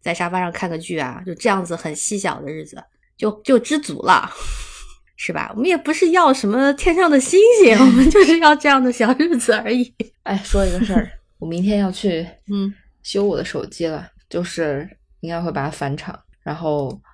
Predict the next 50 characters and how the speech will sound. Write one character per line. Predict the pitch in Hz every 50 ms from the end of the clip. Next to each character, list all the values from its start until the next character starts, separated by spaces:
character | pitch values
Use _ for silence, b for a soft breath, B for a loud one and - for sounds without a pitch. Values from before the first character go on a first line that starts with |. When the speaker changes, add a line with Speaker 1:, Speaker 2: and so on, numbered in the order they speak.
| b b
Speaker 2:
因 | - 175
为 | 175 175
刚 | 175 - 190 190
好， | 190 - - _
因 | - 214
为 | 220 220 -
我 | - 180
本 | 190 190 156
来 | 139 143 147
都 | 175 180
已 | 175
经 | - 143 147
放 | - - 170 160
弃 | 175 - -
了 | 151 104
嘛， | 82 - - 69
我 | -
本 | - 160 147
来 | 156
想 | 175 147 -
说， | 147 156 143 139 143 - - -
哎， | - 151 147 - - -
我 | - 156
的 | 147 147 147 143 147 151 156 - - _ _ _ -
不 | - 156
是 | 165
被 | 170 160
激 | 151 - - 165
光 | 170 170 165 160
打 | - 135 -
坏 | - - 160 156
了 | 147
吗？ | 135 131 131 131 -
就 | - 147 151
是 | 151
换 | 165 - 160 156
新 | 151 - - - 165 165
的， | 156 - -
但 | - 151 156
是 | 160 165 151
今 | 160 170 170
年 | 156 151 151
这 | 156 151
个 | 156
新 | 151 - - 180 185
的 | 180 175
吧， | - - - - 185 _ _ _ _ B B B B B B B B B B B B B B _
太 | - - 190 156
贵 | 139 165 151 -
了。 | - 58 - -